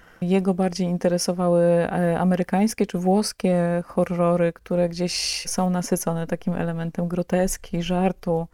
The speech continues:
W Zimnej Rybie, no, takim bardzo ważnym elementem humorystycznym jest muzyka tutaj, która jakoś tak w poprzek zupełnie konwencji czasami się pojawia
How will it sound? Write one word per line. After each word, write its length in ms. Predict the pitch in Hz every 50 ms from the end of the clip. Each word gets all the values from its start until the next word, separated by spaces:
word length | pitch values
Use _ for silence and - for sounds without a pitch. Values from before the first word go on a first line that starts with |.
| - _ -
W 60 | 165 170
Zimnej 320 | 170 180 180 175 175 175
Rybie, 220 | 175 170 175 175
no, 100 | 165 170
takim 380 | 165 - - - - 185 180 175
bardzo 280 | 175 180 180 175 175 165
ważnym 260 | 170 175 170 180 170
elementem 540 | 165 165 170 170 165 165 170 170 175 175 170
humorystycznym 640 | - 170 165 170 170 - - - 170 - - 180 170
jest 140 | 170 - -
muzyka 640 | 185 190 190 208 208 208 - - 156 165 160 170 170
tutaj, 300 | - - - - 165 165
która 360 | - - - - - 170 165
jakoś 280 | 165 165 - - 170 -
tak 180 | - 170 - -
w 80 | -
poprzek 400 | - 190 185 - - 175 170 175
zupełnie 420 | 175 175 - - 170 170 165 165 170
konwencji 540 | - 175 170 170 175 170 170 - - -
czasami 420 | - - 165 - - 170 170 170 160
się 120 | - 170
pojawia 500 | - - 175 170 170 170 170 170 170 170